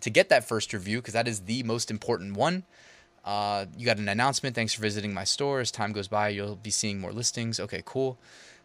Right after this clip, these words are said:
Um, in terms of your, you know, this is really the bread and butter, obviously. It is, what are you selling?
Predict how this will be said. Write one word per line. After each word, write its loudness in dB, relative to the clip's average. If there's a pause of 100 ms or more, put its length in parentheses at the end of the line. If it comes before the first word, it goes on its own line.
(100)
Um, 4 (300)
in -8
terms 0
of 6
your, 2
you -2
know, 0
this 4
is 0
really 4
the 2
bread 4
and -2
butter, 4
obviously. 0
It -4
is, -2 (120)
what -2
are 2
you -2
selling? 2